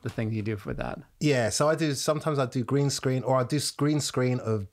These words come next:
Speaker 2: bad ads, bad commercials, and I narrate how, what I thought was bad about them. Or I would do old, old stuff that I'd done, old modeling stuff or old commercials that I'd done, and I'd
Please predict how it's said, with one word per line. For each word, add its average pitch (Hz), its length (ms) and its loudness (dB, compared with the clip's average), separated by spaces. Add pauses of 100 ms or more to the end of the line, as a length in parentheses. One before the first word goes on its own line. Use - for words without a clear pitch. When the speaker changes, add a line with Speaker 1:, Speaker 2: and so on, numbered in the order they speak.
(120)
Speaker 2:
bad 117 320 2
ads, 107 580 -2 (380)
bad 113 260 0
commercials, 101 880 -2 (160)
and 107 180 -2
I 101 180 0 (100)
narrate 104 580 0 (220)
how, 98 240 -8
what 101 260 -2
I 95 120 -2
thought 98 300 -4
was 95 140 -6
bad 95 260 -2
about 92 300 -4
them. 92 200 -8 (580)
Or 113 600 4
I 117 200 2
would 110 240 0
do 123 260 2
old, 131 480 2
old 160 220 4
stuff - 300 0
that - 100 0
I'd 160 240 2
done, 98 320 0
old 117 220 2
modeling 113 360 2
stuff 110 400 -2
or 98 160 -2
old 110 200 0
commercials 110 680 -2
that 98 60 -4
I'd 104 200 -4
done, 107 260 0
and 101 140 -2
I'd 98 160 -4